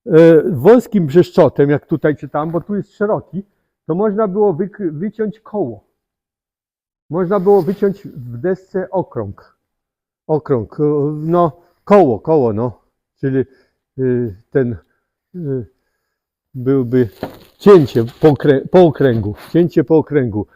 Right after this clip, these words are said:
Więc tu są dwie ramowe i tam jest trzecia piła ramowa. No jak już tutaj jestem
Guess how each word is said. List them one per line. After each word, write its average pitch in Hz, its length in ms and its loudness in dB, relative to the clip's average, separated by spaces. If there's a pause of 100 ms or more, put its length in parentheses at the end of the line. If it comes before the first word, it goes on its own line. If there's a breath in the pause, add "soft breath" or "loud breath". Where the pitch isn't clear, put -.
(240 soft breath)
Więc 123 220 -4
tu 202 160 0
są 160 280 0
dwie 175 360 4
ramowe 185 580 2
i 165 100 -2
tam 175 280 2
jest 165 140 0
trzecia 143 460 -2 (340)
piła 165 300 0
ramowa. 127 560 -4 (1300)
No 147 80 -4
jak 165 180 0
już 151 140 -4
tutaj 170 280 0
jestem 143 360 2